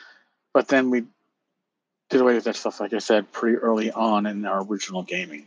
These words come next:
At least my groups did. Let me know what your groups did. Let me know how you played it out. I'd love to hear. Always a fun time to hear from my listeners. We are sneaking up. We've got about a month out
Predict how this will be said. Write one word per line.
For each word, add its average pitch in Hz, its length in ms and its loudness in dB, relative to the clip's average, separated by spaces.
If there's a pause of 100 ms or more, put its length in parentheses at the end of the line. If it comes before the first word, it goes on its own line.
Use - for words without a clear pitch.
(160)
At 104 60 -14
least 95 220 -6
my 85 120 2
groups 76 320 -4
did. - 240 -4 (880)
Let 180 320 10
me 294 100 8
know 277 120 8
what - 120 2
your 226 160 8
groups 127 300 0
did. 185 160 0
Let - 100 0
me 254 80 2
know 269 140 6
how 214 160 6
you 220 260 4
played 113 260 2
it 87 120 -4
out. - 140 -6 (760)
I'd 190 220 2
love 202 160 4
to 185 100 0
hear. 156 220 2 (1700)
Always 190 360 6
a 180 40 2
fun 175 260 0
time 143 380 -4
to 120 100 -6
hear 127 220 -4
from - 160 -18
my 120 120 -4
listeners. 92 520 -10 (1400)
We 160 220 8
are 160 180 8
sneaking 185 560 2
up. 175 240 6 (360)
We've 139 200 -8
got 156 120 2
about 147 200 4
a 151 60 4
month 147 420 2
out 151 340 6